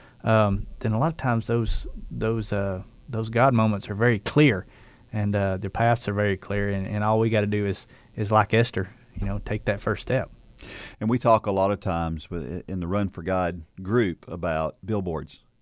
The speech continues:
Speaker 1: Yeah.
Speaker 2: We, we want, we want God to give us <laughs> billboards.
Speaker 1: Don't give
Speaker 2: We
Speaker 1: me a sign.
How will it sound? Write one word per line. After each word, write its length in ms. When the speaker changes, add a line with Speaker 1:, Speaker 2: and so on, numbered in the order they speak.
Speaker 1:
Yeah. 120
Speaker 2:
We, 100
we 160
want, 240
we 140
want 220
God 180
to 60
give 160
us 120
<laughs> 0
billboards. 540
Speaker 1:
Don't 80
give 100
Speaker 2:
We 60
Speaker 1:
me 60
a 60
sign. 540